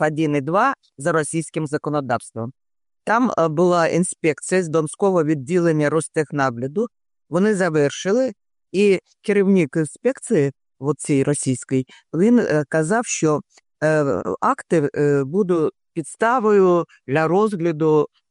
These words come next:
е, можливості видачі ліцензії. Тому, е, а Чернічук, дире-, е, директор окупаційної заес, заявив, що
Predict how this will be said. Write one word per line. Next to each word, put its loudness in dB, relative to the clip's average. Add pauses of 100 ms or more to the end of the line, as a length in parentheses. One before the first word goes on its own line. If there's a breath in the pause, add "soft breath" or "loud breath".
(120)
е, -2
можливості 0
видачі -2
ліцензії. -8 (880)
Тому, 2 (420)
е, 2
а 2
Чернічук, -2 (300)
дире-, 0
е, 2 (100)
директор -2
окупаційної -4
заес, -2
заявив, 2 (320 loud breath)
що 0